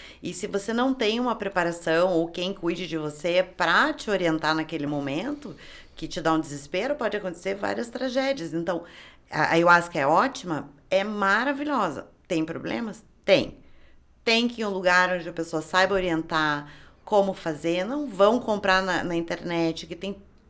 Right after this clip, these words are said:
tudo quanto é mistura que você possa imaginar. A ayahuasca, ela é feita com a chacrona, que é uma folha, o jagube, que é um cipó, e água.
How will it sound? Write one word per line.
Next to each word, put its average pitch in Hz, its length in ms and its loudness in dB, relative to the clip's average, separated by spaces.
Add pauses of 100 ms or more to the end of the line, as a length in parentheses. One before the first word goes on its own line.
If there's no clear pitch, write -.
(280)
tudo 254 280 -2
quanto 226 220 -4
é 214 60 -2
mistura 233 800 2
que 170 120 -8
você 156 200 -6
possa 143 260 -6
imaginar. 143 560 -4 (1200)
A - 60 -8
ayahuasca, 190 400 4
ela 180 100 6
é - 40 0
feita 165 280 -4
com 156 120 -6
a 151 40 -6
chacrona, 165 880 -2
que - 100 -8
é - 20 -4
uma 135 160 -6
folha, 127 520 -10 (320)
o 151 80 -8
jagube, 165 540 -4
que 175 120 -10
é 151 40 -6
um 156 40 -8
cipó, - 600 -4
e 202 180 -2
água. 110 440 2